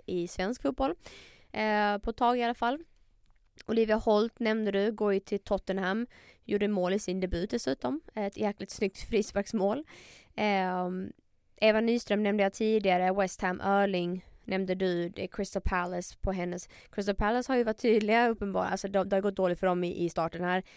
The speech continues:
Men de alla ansluter till Mikato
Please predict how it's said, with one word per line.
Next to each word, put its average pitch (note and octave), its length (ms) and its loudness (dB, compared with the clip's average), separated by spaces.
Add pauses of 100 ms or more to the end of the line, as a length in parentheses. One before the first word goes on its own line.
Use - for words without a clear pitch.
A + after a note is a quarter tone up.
(240)
Men G3+ 180 0
de G#3+ 220 2
alla F#3+ 480 0
ansluter F#3+ 440 -4
till F3+ 180 -2
Mikato F3+ 640 0